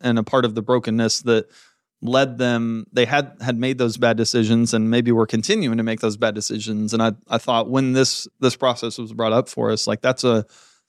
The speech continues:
that's a moment for us to impact those parents just as much it is to, to the kids, 'cause I'd seen the brokenness from the,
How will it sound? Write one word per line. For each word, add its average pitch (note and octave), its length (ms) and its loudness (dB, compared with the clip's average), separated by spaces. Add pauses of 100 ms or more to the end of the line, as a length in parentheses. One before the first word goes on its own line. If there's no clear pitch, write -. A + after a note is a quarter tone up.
that's - 140 2
a D#3+ 60 2
moment C#3+ 280 2
for A2+ 260 0
us - 600 -2 (140)
to A2+ 260 2 (100)
impact A2+ 460 2
those G#2+ 240 0
parents A2+ 420 0
just - 200 -6
as G#2 100 -10
much A2+ 220 -4
it A2+ 80 -4
is A2+ 340 -4
to, A#2 240 -2 (440)
to A2 100 0
the A2 100 6
kids, A2+ 300 2
'cause A2+ 180 0
I'd G#2+ 160 2
seen A#2+ 300 0
the A2 80 0
brokenness A2 560 0
from G#2+ 220 -4
the, G#2+ 220 -6